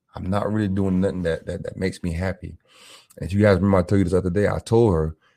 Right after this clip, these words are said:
I said, because the, the sense that I got was that she was kinda,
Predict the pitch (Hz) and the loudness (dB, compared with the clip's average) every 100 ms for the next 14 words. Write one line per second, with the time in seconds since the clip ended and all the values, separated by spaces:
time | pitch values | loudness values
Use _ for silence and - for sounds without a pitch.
0 | _ _ 82 - 92 82 80 - _ _ | _ _ -10 -4 -2 0 -2 -4 _ _
1 | _ _ _ _ _ _ _ _ _ _ | _ _ _ _ _ _ _ _ _ _
2 | _ - _ _ - - 110 110 98 87 | _ -14 _ _ -20 -10 -4 0 2 4
3 | 92 - - _ _ _ _ 90 - 135 | 2 2 -4 _ _ _ _ -4 0 0
4 | 135 107 110 92 90 76 82 82 76 80 | 2 2 2 2 0 0 -2 -2 -2 -2
5 | 80 78 - _ _ _ _ _ _ _ | -2 -2 -8 _ _ _ _ _ _ _
6 | _ _ _ - - 107 87 82 - - | _ _ _ -18 -10 -8 -6 -6 -8 -6
7 | 123 127 104 90 | -4 -2 -2 -2